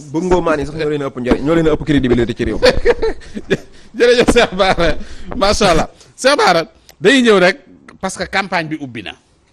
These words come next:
Speaker 2: Defe naa ni gis nga campagne bi ni nga xamante ni noonu la yëf yi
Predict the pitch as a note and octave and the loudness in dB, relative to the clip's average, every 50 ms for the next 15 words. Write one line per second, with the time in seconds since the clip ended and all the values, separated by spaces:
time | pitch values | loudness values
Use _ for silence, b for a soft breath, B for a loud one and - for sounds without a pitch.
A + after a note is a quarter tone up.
0 | _ _ _ _ _ _ _ _ _ _ _ _ - - _ _ _ _ _ _ | _ _ _ _ _ _ _ _ _ _ _ _ -20 -20 _ _ _ _ _ _
1 | - - A#2 A#2 D3 C#3+ D3 C#3+ C#3+ C3+ C#3+ C#3+ C3 C#3 C#3 - C#3 C#3 C#3 C3 | -14 -12 -10 -8 -6 -4 -2 -2 -2 -2 -4 -4 -6 -8 -10 -6 -4 -4 -4 -4
2 | - C#3+ C#3 C3+ - C3+ B2+ A#2+ A2+ G#2+ B2+ C3 B2+ C3 C3+ C#3 B2+ - C3+ C3+ | -4 -4 -4 -4 -4 -4 -4 -4 -6 -10 -10 -10 -10 -8 -8 -8 -8 -8 -10 -10
3 | C3 B2 B2+ B2 B2 B2+ C3 C3 C3 C3 B2+ B2+ B2+ G#2+ A2+ B2+ C#3+ E3 | -8 -8 -8 -8 -8 -6 -6 -6 -6 -6 -6 -6 -8 -10 -10 -12 -12 -14